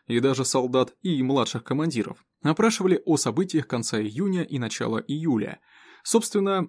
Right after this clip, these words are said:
это было распространённым явлением по итогам крупных поражений. Такого же рода отчёты писали вышедшие из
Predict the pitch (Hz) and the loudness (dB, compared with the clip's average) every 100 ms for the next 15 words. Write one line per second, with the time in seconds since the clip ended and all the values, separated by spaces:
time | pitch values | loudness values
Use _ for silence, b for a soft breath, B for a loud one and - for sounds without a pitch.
0 | _ 165 170 - 151 143 135 117 156 147 | _ -2 -2 2 2 4 0 4 4 4
1 | 131 - 135 - 143 151 123 117 120 156 | 0 -4 -6 -4 0 0 0 0 2 4
2 | 156 107 110 110 120 110 170 180 139 - | 2 0 -4 -2 -2 0 0 0 0 -2
3 | 123 120 110 120 127 139 127 104 - - | -4 -4 -4 -2 -2 0 -4 -4 -12 -16
4 | b b b _ 131 180 247 214 190 170 | b b b _ 0 4 4 6 6 6
5 | 135 - 196 196 196 127 - 123 110 107 | 2 2 2 2 2 -2 0 0 0 -2
6 | 175 175 - 175 156 160 143 | -4 -6 -2 2 2 0 -6